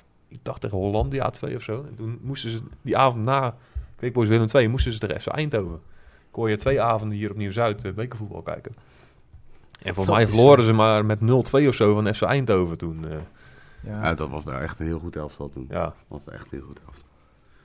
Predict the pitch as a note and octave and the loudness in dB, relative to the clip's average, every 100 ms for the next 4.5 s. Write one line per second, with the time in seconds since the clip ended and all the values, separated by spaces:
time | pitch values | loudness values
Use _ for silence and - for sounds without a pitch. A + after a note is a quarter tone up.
0 | _ - - - B2+ C#3+ F#3+ F3 D#3+ G3 | _ -18 -18 -10 2 6 6 4 0 0
1 | G3 F#3+ F#3+ F#3 F#3 F#3+ B3 - - _ | -2 0 0 0 -2 -4 -6 -16 -20 _
2 | _ - G1+ G#2+ C3+ - A#2+ A2 C#3 A2+ | _ -8 -4 0 -2 0 0 4 4 4
3 | F#2 F#2 _ - G2+ C#3 A#2 F#2+ A2+ - | 2 -6 _ -4 2 4 4 0 -4 -4
4 | A2 G#2+ A2 A#2 A2+ | -4 -4 -6 -8 -10